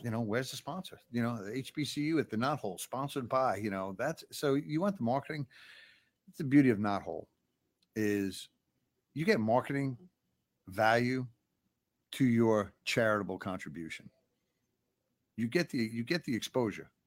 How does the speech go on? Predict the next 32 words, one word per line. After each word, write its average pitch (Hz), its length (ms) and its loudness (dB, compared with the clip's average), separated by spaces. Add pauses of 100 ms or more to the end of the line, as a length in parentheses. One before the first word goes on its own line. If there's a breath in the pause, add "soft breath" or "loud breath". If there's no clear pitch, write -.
(100)
But 127 100 0
a - 20 -2
lot 170 160 0
of 170 80 -4
times 147 240 2
in 104 140 0
ballparks, 120 720 0 (680)
especially 117 340 -2
community 117 400 -2
parks, 143 560 -6
like 104 120 -6
if 98 60 -10
you 110 120 0
went 101 120 -2
down 107 140 0
to 90 60 -4
Mara 101 420 2
or 104 100 0
somewhere 101 340 -4
else, 101 260 -2
whatever, 98 340 -4 (440 loud breath)
and 107 100 -2
you 107 60 0
see 107 200 -2
all 120 160 4
these 143 200 0
signs 101 440 -2
all 98 220 -4
over 101 140 -2
the 87 60 -8
place, 80 360 -12
right? 90 220 -8